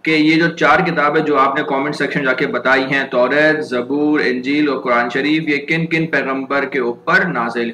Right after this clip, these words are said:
हु-, नाजिल की गई है? आ, ये चार किताबें, question फिर से रिपीट कर देता हूँ, ये जो चार किताबें हैं तौरेत, जबूर, इंजील और कुरान शरीफ, ये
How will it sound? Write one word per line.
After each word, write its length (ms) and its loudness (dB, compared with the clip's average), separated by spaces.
हु-, 120 -6
नाजिल 340 -2
की 220 -4
गई 300 -6
है? 300 0
आ, 320 0
ये 200 0
चार 300 2
किताबें, 360 0
question 260 -2
फिर 120 0
से 100 0
रिपीट 300 0
कर 80 2
देता 280 0
हूँ, 220 4
ये 60 2
जो 140 0
चार 260 2
किताबें 440 0
हैं 200 0
तौरेत, 460 2
जबूर, 420 0
इंजील 420 0
और 120 0
कुरान 240 -2
शरीफ, 280 0
ये 60 0